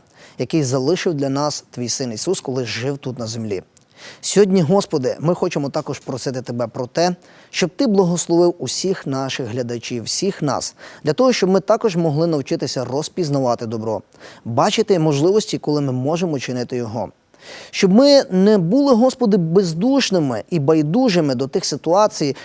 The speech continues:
коли потрібно чинити добро. Навчи нас, як його робити. Навчи нас, як служити людям добрими справами, словами, ділами, поведінкою,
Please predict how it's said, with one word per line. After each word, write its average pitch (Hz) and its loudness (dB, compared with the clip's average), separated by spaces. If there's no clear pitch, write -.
коли 170 4
потрібно 147 -2
чинити 110 -6
добро. 92 -6
Навчи 175 2
нас, 170 0
як 160 -2
його 151 2
робити. 107 -2
Навчи 170 2
нас, 240 4
як 185 2
служити 190 2
людям 147 2
добрими 190 2
справами, 113 -2
словами, 123 -4
ділами, 123 -4
поведінкою, 127 -4